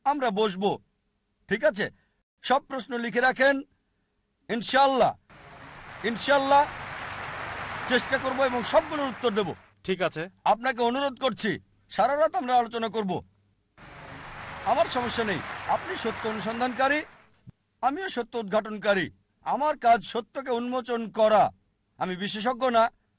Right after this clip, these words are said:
Speaker 1: আমি চেষ্টা করবো আর আপনার একশোটা প্রশ্নের উত্তর দেবো। তবে সন্দেহ আছে, একশোটা প্রশ্ন লিখতে পারবেন কিনা আমার সন্দেহ আছে।
Speaker 2: ঠিক
Speaker 1: এবার
Speaker 2: আছে।
Speaker 1: আপনার আসল প্রশ্নে আসি।
Speaker 2: এটা পাল্টা প্রশ্নের ভিত্তিতে হবে।
Speaker 1: আপনার পাল্টা প্রশ্ন ছিল দারাবা শব্দের দুটো অর্থ,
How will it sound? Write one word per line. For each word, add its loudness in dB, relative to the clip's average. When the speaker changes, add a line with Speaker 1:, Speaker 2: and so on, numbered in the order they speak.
Speaker 1:
আমি 2
চেষ্টা -2
করবো -2
আর 4
আপনার 2
একশোটা -2
প্রশ্নের -6
উত্তর -6
দেবো। -2
তবে -6
সন্দেহ 2
আছে, 6
একশোটা -2
প্রশ্ন -8
লিখতে -8
পারবেন 0
কিনা -2
আমার -4
সন্দেহ -4
আছে। -10
Speaker 2:
ঠিক -2
Speaker 1:
এবার 2
Speaker 2:
আছে। -4
Speaker 1:
আপনার -2
আসল -6
প্রশ্নে -6
আসি। 0
Speaker 2:
এটা 0
পাল্টা 2
প্রশ্নের -8
ভিত্তিতে -4
হবে। 2
Speaker 1:
আপনার 0
পাল্টা -2
প্রশ্ন -8
ছিল 0
দারাবা 4
শব্দের -2
দুটো -4
অর্থ, 4